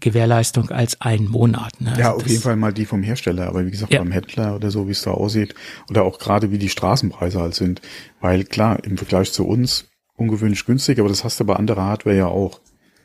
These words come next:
Speaker 2: Da sind ja auch die ganzen anderen Bedingungen etwas anders, ja, da, das ist das Mindesteinkommen,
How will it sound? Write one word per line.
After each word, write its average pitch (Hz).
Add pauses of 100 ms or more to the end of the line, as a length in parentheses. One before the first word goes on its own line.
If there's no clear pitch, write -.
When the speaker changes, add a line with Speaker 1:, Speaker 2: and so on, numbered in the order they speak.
(1160)
Speaker 2:
Da 92
sind 101
ja 101
auch 98
die 101
ganzen 98
anderen 104
Bedingungen 92
etwas 90
anders, 92
ja, 92
da, 92
das 92
ist -
das -
Mindesteinkommen, 104